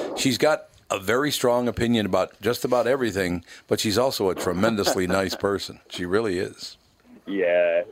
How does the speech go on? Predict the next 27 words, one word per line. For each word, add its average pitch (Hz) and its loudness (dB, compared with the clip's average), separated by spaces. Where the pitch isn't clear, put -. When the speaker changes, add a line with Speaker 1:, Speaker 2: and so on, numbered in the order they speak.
Speaker 2:
yeah, 98 0
she's 110 -8
definitely 117 0
got 113 2
some 101 -14
spunk - -2
to 101 -4
her 90 0
as 85 -8
well. 92 4
She 104 0
was, 110 0
uh, 92 4
she 131 0
was 139 0
a 139 0
ton 110 0
of 127 -2
fun 107 0
out 90 0
there. 82 -2
Speaker 1:
Oh, 98 4
Speaker 2:
Um, 82 -2
Speaker 1:
yeah. 67 -10
Speaker 2:
the, 95 0
uh, 87 2
the, - -6